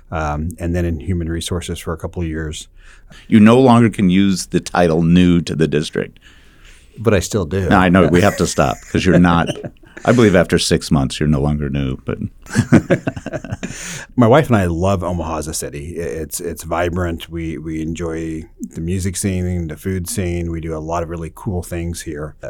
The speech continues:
Speaker 1: I think our community is much more supportive of public schools here than I've seen in other places, and especially our business community and nonprofits who donate money and take on initiatives really support Omaha Public Schools, really support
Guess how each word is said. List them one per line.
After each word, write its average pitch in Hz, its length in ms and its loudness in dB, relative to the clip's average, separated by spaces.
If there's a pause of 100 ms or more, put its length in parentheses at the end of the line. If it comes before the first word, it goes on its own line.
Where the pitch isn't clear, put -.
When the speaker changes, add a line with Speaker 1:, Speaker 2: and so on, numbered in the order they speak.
Speaker 1:
I 90 100 -10
think 101 200 -2
our 92 120 -2
community 95 460 -2
is 82 200 -2
much 82 380 -6
more 101 120 -2
supportive 92 460 -4
of 95 120 -6
public 95 240 -4
schools 98 300 -4
here 95 200 -2
than 92 120 -2
I've 80 120 -6
seen 90 180 -4
in 78 120 -6
other 78 180 -10
places, 123 560 -6
and 80 140 -4
especially 85 680 -6
our 78 100 -10
business 95 420 -4
community 90 580 -4
and 78 220 -10
nonprofits 90 600 -2
who 82 240 -8 (220)
donate 107 320 -8
money 85 340 -6
and - 240 -10 (460)
take 104 140 -2
on 90 80 -4
initiatives 85 540 -6
really 98 200 -2
support 87 360 -6
Omaha 85 220 -4
Public 82 180 -6
Schools, 85 320 -6
really 87 180 -4
support 85 420 -10